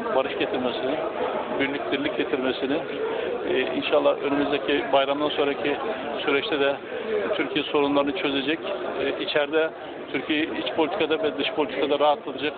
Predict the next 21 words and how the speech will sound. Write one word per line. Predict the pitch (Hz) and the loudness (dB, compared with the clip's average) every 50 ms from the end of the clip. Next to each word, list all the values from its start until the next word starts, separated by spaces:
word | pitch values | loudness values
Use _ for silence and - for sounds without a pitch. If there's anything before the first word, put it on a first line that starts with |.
| - - - - - - - - - - - | -6 -8 -6 -6 -6 -6 -6 -4 -4 0 2
e, | 135 135 127 127 123 123 - - - | 2 2 4 2 2 0 -2 -2 0
bir | 147 151 151 - - | 0 0 0 0 2
koalisyon | 151 143 143 143 131 - - 156 151 143 - - - - - - - | 2 2 4 2 0 0 0 0 0 0 -2 -6 -6 -8 -8 -10 -8
hükümetinin | - - 147 143 143 - 151 143 147 143 - 120 - - - - - - - - | -6 -2 -2 -2 -2 0 0 0 0 0 0 -2 -2 -4 -6 -6 -6 -8 -6 -4
kurulmasını | - 143 147 147 147 135 - 156 151 151 | 0 0 2 2 2 0 2 2 4 6
arzuluyorum. | 156 151 143 - 151 160 156 151 151 156 160 165 180 - - - - - - - - - 185 185 185 - - | 4 4 2 0 0 2 2 2 2 2 0 -2 -4 -6 -6 -6 -6 -6 -6 -6 -6 -4 -4 -2 -2 0 2
Halkımız | - 151 156 151 - 165 160 156 139 139 | 4 4 4 2 2 0 0 0 2 4
zaten | 156 151 - 175 160 147 147 139 | 2 2 4 2 -2 -2 -2 -2
dedi | 151 147 175 170 - | -2 -2 -2 0 0
ki | 180 | 0
yedi | 165 151 139 139 147 147 | 0 2 2 2 2 4
Haziran'da | 147 147 143 135 135 139 135 139 139 | 4 2 2 2 2 2 2 2 0
hiçbir | 143 - - - - | -2 -2 -4 -2 2
partiye | - 151 139 - - 151 160 165 - - - - | 2 2 2 2 0 0 0 0 0 -2 -4 -4
"Siz | - - - | -4 -2 -2
tek | 165 151 - | -2 -2 -2
başınıza | 156 139 - - 147 147 156 | -2 -2 -2 -2 0 0 -2
iktidar | 147 - - 160 151 | -2 0 2 2 4
olamazsınız." | 151 156 165 165 147 135 - - 135 131 120 | 4 4 4 4 4 2 0 -2 -4 -2 -2
dedi. | 120 120 135 156 - - - - - - - - - - | 0 0 0 -2 -2 -4 -6 -6 -6 -6 -6 -8 -6 0
Milletimizin | 131 143 143 151 - - 160 151 151 147 139 139 143 139 | 0 2 2 2 0 0 0 0 0 0 0 0 -2 0